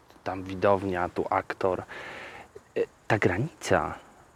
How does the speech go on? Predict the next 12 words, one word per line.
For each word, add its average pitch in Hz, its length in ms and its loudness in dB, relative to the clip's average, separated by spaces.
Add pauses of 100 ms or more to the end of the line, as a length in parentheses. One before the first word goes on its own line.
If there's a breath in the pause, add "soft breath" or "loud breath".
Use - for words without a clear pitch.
(220)
leży 107 340 4
w - 140 -8
tym, 117 420 2 (480)
e, 98 440 -4 (1080)
czy - 160 4 (200)
oni 147 300 4
zostają 117 540 0
sami 107 600 0 (160)
ze - 180 -4
swoimi 120 380 2
pomysłami, 143 520 0 (1120 loud breath)
czy - 100 2